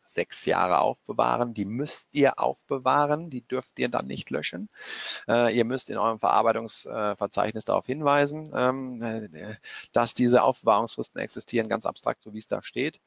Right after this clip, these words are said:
Und, äh, während i-, diese Zeit läuft, äh, habt, äh, habt ihr in der Software, in, äh, in der C-M-Software oder in, je nachdem, äh, welche konkrete Software ihr verwendet, äh,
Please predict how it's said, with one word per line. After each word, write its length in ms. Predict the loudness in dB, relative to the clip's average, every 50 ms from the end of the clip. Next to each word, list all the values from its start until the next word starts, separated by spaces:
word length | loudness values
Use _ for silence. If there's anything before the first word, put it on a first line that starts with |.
| _ _ _ _ _ _ _ _ _
Und, 340 | -2 -2 -2 -2 -4 0 2
äh, 240 | 4 4 4 6
während 400 | 8 8 8 8 6 4 2 0 -6 _ -16 -16
i-, 260 | -12 -8 -8 -8 -6
diese 280 | -4 -2 2 2 2 0
Zeit 320 | 2 0 2 2 2 2
läuft, 540 | 4 4 6 6 6 2 0 -4 -14 -8 -2
äh, 40 | 0
habt, 600 | 0 2 0 0 2 2 0 0 _ _ _ -12
äh, 420 | -8 -4 -4 -2 -2 -4 -6 -10 -14 -16 -18 -16 -16 -14 -14 -16 -16 -18 -20 -16 -6 -6
habt 160 | -6 -4 0
ihr 120 | 0 0 0
in 100 | 4 4
der 280 | 6 6 6 6 4 2
Software, 560 | 0 -2 -2 -4 _ 2 4 4 4 4 2 -2 -10 -20 -20 -20 -20 -20 -18 -18 -18 -20 -20 _ _
in, 300 | -8 -8 -6 -6 -4 -2
äh, 320 | 0 0 2 2 0 0
in 180 | -2 -4 -6 -4
der 140 | -4 -2 0
C-M-Software 600 | 4 4 4 4 2 0 -2 -2 2 4 4 6
oder 180 | 8 6 6
in, 180 | 4 2 -2 -4
je 320 | -4 -4 -4 0 2 2
nachdem, 460 | 2 2 4 4 4 4 4 2 0 2
äh, 200 | 4 4 6 4
welche 180 | 4 2 2 -4
konkrete 320 | -10 -6 -4 -4 -4 -4
Software 320 | -6 -8 -8 -6 -6 -4
ihr 160 | 0 0 0 0
verwendet, 420 | 0 -4 -4 -4 -4 -6 -8 -6
äh, 220 | -6 -4 -4 -4